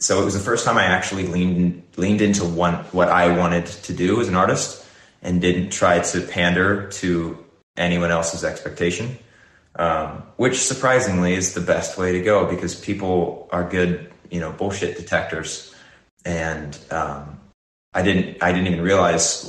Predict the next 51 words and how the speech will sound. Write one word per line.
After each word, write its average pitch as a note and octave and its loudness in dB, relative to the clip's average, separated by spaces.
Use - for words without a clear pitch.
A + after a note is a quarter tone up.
what F2+ 0
I E2 4
was E2 -4
doing F#2 0
previous G2 0
to - -8
that - 0
point. G#2+ 2
But - -2
yeah, A2+ 6
I - 2
came A#2 2
up B2 4
with B2 2
Smells A#2+ 4
Like A#2+ 2
Teen A2 0
Spirit, G2+ 4
um, E2+ 0
and F#2 0
I E2+ 0
put B2+ 2
it C3 4
on A#2+ 2
my G2+ 2
Instagram. F2+ -2
I E2+ -2
put G#2 2
a - 2
little G2+ 2
clip - 0
of F2 2
it E2+ 0
on E2+ 0
my E2+ 0
Instagram. F2 -2
Um, E2+ 0
and F#2 0
at - -4
this C#3 2
point, A2+ 2
I G#2 4
had G2 2
put, - 2
like, F#2 2
three F#2+ 0
videos G2 6
on E2+ 0
TikTok C#3 2
as F2+ -4
well. C3+ 4